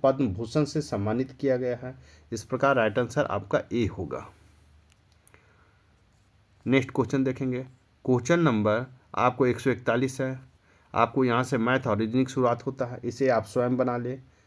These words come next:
साथ ही मेरे वीडियो को लाइक कीजिए, शेयर कीजिए।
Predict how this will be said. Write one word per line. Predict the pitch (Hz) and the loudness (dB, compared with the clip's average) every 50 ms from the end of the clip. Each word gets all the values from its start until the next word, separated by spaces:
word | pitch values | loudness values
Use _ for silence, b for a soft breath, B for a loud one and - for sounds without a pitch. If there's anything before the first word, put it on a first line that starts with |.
| b b b b b b b b b b b b _ _ - | b b b b b b b b b b b b _ _ -2
साथ | - 135 135 131 - | 2 2 2 4 4
ही | 143 | 4
मेरे | 135 131 127 127 | 4 6 6 4
वीडियो | 117 113 117 131 135 127 | 4 2 2 4 4 4
को | 131 123 | 4 4
लाइक | 110 113 120 123 123 | 4 4 4 2 2
कीजिए, | - 123 123 127 123 127 127 | 0 -2 -2 -2 -2 -4 -6
शेयर | - - - 127 123 123 120 | -8 -4 0 2 4 4 2
कीजिए। | 120 - 123 110 110 110 113 120 | 2 0 -2 -2 -2 -4 -6 -6